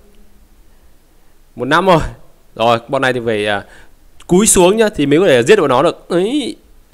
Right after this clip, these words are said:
expert. Ok, xoắn gì đâu. Bình tĩnh, tự tin thôi.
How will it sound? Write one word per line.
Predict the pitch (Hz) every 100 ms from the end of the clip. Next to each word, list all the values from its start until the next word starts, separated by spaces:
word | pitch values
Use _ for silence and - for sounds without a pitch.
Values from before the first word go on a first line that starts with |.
| _ _ _
expert. | - - 151 135 - - - _ - - - - -
Ok, | 117 123 143 143 127 113 123 127 - -
xoắn | - - 120
gì | 160
đâu. | 127 131 143 147 - - - - - - - - - - - - - -
Bình | 147 131
tĩnh, | 127 160 196
tự | 190 160
tin | - 180 175
thôi. | 165